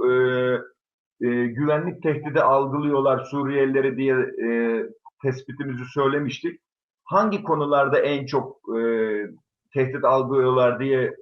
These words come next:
e, soracak olursak, suç işlemeleriyle şahsi güvenliklerini tehdit ettiklerinden, suçu arttırdıklarından, kontrol nüfus artışı yarattıklarından, hastaneleri ve okulları doldurarak kapasite yetersizlikleri yarattıklarından,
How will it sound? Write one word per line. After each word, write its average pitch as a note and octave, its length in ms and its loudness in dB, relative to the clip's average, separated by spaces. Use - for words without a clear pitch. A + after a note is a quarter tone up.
e, A2+ 160 -2
soracak C#3+ 500 -2
olursak, D#3 520 -2
suç G3 320 -6
işlemeleriyle D3 920 0
şahsi D3+ 480 -2
güvenliklerini B2+ 800 0
tehdit A2+ 320 -2
ettiklerinden, G#2+ 800 -4
suçu E3+ 360 -2
arttırdıklarından, A#2 1120 -2
kontrol D3+ 540 0
nüfus D#3+ 300 -6
artışı C3+ 420 0
yarattıklarından, A2+ 960 -2
hastaneleri D3+ 720 2
ve E3+ 100 4
okulları D3 560 0
doldurarak D3 640 0
kapasite D3 440 -2
yetersizlikleri A#2 1000 -2
yarattıklarından, A2 1000 -2